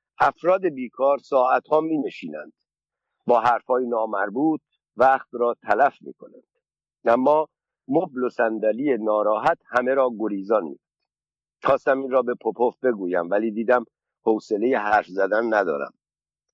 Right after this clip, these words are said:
اما دو عمل دیگر پوپوف باعث شد شک من درباره این که او از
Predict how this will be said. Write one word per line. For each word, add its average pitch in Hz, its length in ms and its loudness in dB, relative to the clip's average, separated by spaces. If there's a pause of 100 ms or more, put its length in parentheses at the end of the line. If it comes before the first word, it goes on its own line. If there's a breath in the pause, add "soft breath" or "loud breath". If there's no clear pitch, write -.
(200)
اما 202 580 2
دو 196 80 4
عمل 180 420 2
دیگر 165 360 0
پوپوف 135 460 -4
باعث 135 320 0
شد 180 280 -2
شک - 500 -4
من 135 180 -2
درباره 117 680 -2
این 165 160 -2
که - 320 -8
او 147 240 0
از 123 100 2